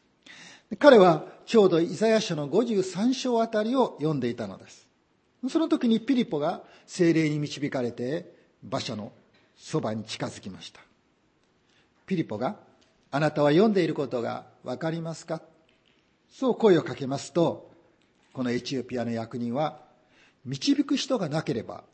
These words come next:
どうしてわかりましょう？」そう答えました。そこで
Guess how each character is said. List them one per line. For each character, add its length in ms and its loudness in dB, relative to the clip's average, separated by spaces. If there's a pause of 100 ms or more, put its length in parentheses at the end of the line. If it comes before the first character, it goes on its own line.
(320)
ど 180 -2
う 60 2
し 80 -6
て 80 -2
わ 140 -4
か 100 -10
り 100 -12
ま 120 -14
し 100 -14
ょ 200 -14 (260)
う？」 40 -20
そ 120 0
う 40 -8
答 240 -8
え 80 -12
ま 80 -20
し 120 -20
た。 80 -20 (760)
そ 140 -8
こ 80 4
で 160 4